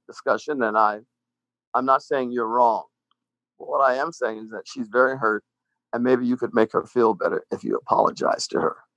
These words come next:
So reluctantly, I agreed. He was a very kind man. I said, "Okay, I will apologize for raising my voice and how I behaved. But it's true, she does not, she cannot tell me what to do and where to go."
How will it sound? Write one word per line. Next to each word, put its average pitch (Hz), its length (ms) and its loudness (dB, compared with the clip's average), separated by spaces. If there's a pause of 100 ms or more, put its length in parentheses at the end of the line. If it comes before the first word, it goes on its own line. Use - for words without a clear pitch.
(800)
So - 180 0
reluctantly, 135 960 2
I 131 200 2
agreed. 123 500 -2
He 127 80 -6
was 127 140 -2
a 104 200 -2
very 139 240 2
kind 107 340 -2
man. 98 200 -8 (800)
I - 120 -6
said, - 200 -6
"Okay, 113 320 0 (120)
I 117 120 4
will 135 160 -2
apologize 104 760 -2
for - 240 -16 (300)
raising 110 300 -4
my 92 160 -2
voice 117 400 -2
and 107 240 -12
how - 160 2
I 98 80 -2 (260)
behaved. 120 420 -2 (800)
But 123 160 -2
it's 127 200 -8
true, - 320 0
she 135 180 -10
does 127 340 0
not, 127 260 0
she - 140 -20 (580)
cannot 143 360 0
tell 123 180 0
me 117 180 -10 (240)
what 131 180 -2 (260)
to 135 80 -10
do 120 220 -2
and 104 100 -8
where 101 120 -6
to 104 80 -12
go." 101 240 -8